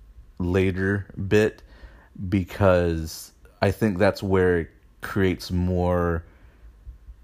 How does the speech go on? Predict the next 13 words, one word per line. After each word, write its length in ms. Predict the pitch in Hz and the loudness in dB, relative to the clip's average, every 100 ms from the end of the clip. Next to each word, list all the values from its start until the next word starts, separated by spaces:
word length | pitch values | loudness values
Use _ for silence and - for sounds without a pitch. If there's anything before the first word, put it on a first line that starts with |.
| - - - - _ - | -20 -20 -20 -20 _ 2
I 80 | 135 | 2
don't 120 | 160 | 4
know 60 | |
if 100 | 139 | 2
they're 140 | 110 92 | 4 0
plot 400 | - - 113 - | 0 4 4 4
holes 260 | 113 104 | 2 0
per 160 | - 98 | 2 -2
se, 260 | 92 98 90 | 0 0 0
but 120 | - | 2
loose 300 | 98 113 - | 2 2 0
threads 580 | - 92 92 90 87 87 | 0 2 4 0 -4 0
that 400 | 87 87 - | 0 0 -6